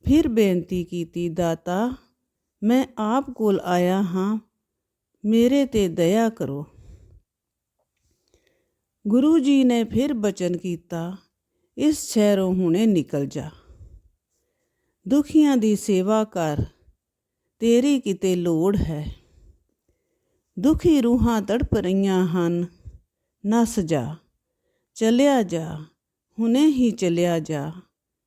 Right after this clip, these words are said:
ਤਿੰਨ ਵਾਰ ਕਿਹਾ, ਬਚਨ ਕੌਣ ਟਾਲੇ,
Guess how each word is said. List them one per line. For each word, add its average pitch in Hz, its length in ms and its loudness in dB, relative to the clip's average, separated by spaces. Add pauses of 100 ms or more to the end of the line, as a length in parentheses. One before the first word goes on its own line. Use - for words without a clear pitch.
(520)
ਤਿੰਨ 285 280 4
ਵਾਰ 190 340 2
ਕਿਹਾ, 185 520 -4 (580)
ਬਚਨ 226 380 0
ਕੌਣ 262 340 2
ਟਾਲੇ, 160 600 -2